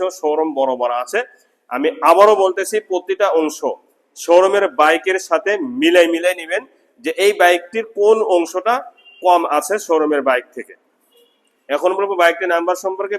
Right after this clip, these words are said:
বাইকটির নাম্বার ছাড়া ওয়ান টেস্ট অবস্থা আছে, বাংলাদেশের যে কোনো জেলা থেকে বাইকটি নিজ নামে নাম্বার করে নিতে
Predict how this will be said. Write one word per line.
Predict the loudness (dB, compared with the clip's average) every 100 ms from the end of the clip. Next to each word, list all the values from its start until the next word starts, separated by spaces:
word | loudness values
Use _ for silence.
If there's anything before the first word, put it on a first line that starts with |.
| -4
বাইকটির | -4 -4 -4
নাম্বার | -2 -2 -4
ছাড়া | 0 2
ওয়ান | 2 -2
টেস্ট | -4 -6 -6
অবস্থা | -8 -6 -6
আছে, | -2 -2
বাংলাদেশের | 0 -2 -4 -8 -6
যে | -4
কোনো | -4 -4
জেলা | -2 -4 -6
থেকে | -8 -6
বাইকটি | -6 -6 -10
নিজ | -6
নামে | -2 -2 -4 _ _ _
নাম্বার | 0 2 4 2 2 0 -12 _ -2
করে | 0 0
নিতে | -4